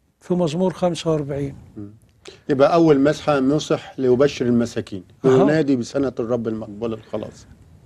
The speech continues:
Speaker 1: آه، إحنا مش
Speaker 2: مسحة
Speaker 1: هن-،
Speaker 2: للخلاص.
Speaker 1: آه، مش، مش
Speaker 2: يعني
Speaker 1: هنجمعهم.
Speaker 2: بس عشان بس يقول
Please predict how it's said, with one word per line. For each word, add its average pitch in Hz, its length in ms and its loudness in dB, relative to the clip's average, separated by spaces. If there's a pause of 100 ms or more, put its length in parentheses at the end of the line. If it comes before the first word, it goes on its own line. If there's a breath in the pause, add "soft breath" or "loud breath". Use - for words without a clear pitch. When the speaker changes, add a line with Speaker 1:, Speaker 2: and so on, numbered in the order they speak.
(140)
Speaker 1:
آه، 202 40 4 (400)
إحنا 196 180 -4
مش 196 100 8
Speaker 2:
مسحة 196 200 4
Speaker 1:
هن-، - 40 2
Speaker 2:
للخلاص. 135 400 0
Speaker 1:
آه، - 40 -4
مش، 233 220 0
مش 262 440 2
Speaker 2:
يعني 175 200 6
Speaker 1:
هنجمعهم. 185 360 6
Speaker 2:
بس 175 140 2
عشان 156 280 4
بس 175 240 4
يقول 180 300 8